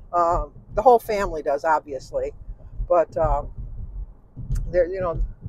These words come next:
they're grieving as, as is, as is, as is expected. Uh, the funeral starts tomorrow. Well, the visitation is tomorrow from four to eight,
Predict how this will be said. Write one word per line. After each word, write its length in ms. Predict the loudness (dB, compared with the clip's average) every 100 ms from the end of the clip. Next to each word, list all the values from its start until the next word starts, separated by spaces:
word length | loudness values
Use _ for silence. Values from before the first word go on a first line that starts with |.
| -8 4
they're 140 | 6
grieving 640 | 6 4 4 4 0 -2 0 0
as, 220 | 0 2
as 180 | 2 2
is, 220 | -6 -6 -8
as 180 | -4 -4
is, 220 | -4 -8 -2 8
as 200 | 8 8
is 120 | 0 -4
expected. 720 | -10 2 2 2 -2 -4 -4 -8 -14 -12 -14 -16 -4
Uh, 240 | 2 2 2
the 240 | 0 -2 -6 -18 -14 -12 -6
funeral 460 | -2 0 2 0
starts 500 | -2 4 6 6 0
tomorrow. 640 | -14 -4 2 4 6 4 4
Well, 320 | 4 4 2 -8 -20 -20 -2
the 80 | 0
visitation 680 | 2 0 4 4 4 -2
is 100 | -4
tomorrow 400 | -6 -4 0 0
from 200 | -2 -8
four 280 | -8 0 0
to 100 | 2
eight, 380 | 0 0 0 -6